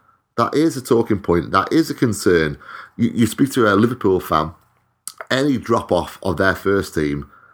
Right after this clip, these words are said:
and they're genuinely worried, really worried. You know, if you're talking about, um, and you're talking about decent players like Lallana, for example, or, or, you know, Sturridge or kind of Henderson with, with some Reds.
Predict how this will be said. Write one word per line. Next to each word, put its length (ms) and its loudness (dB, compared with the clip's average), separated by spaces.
and 180 2
they're 80 4
genuinely 760 0
worried, 540 0
really 440 2
worried. 460 0
You 60 0
know, 100 2
if 120 0
you're 160 2
talking 360 2
about, 380 2
um, 320 2
and 140 0
you're 80 -4
talking 160 2
about 100 -18
decent 300 0
players 300 0
like 100 0
Lallana, 800 2
for 80 0
example, 460 0
or, 60 2
or, 120 -12
you 100 0
know, 60 -2
Sturridge 540 -2
or 100 2
kind 160 -2
of 60 -6
Henderson 560 -2
with, 240 -2
with 100 -2
some 240 0
Reds. 340 -2